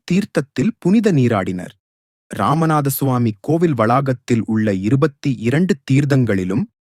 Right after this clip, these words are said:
புனித நீராடி சாமி தரிசனம் செய்தனர். ராமேஸ்வரத்திற்கு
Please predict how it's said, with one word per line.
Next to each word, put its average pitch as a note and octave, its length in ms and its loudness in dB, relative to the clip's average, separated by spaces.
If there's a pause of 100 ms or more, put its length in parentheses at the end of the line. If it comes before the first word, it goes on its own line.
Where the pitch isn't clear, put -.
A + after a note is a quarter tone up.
(120)
புனித G3 340 2
நீராடி D3+ 520 0
சாமி E3+ 380 0
தரிசனம் A#2+ 500 -2
செய்தனர். F#2+ 500 -6 (500)
ராமேஸ்வரத்திற்கு A2+ 1120 -2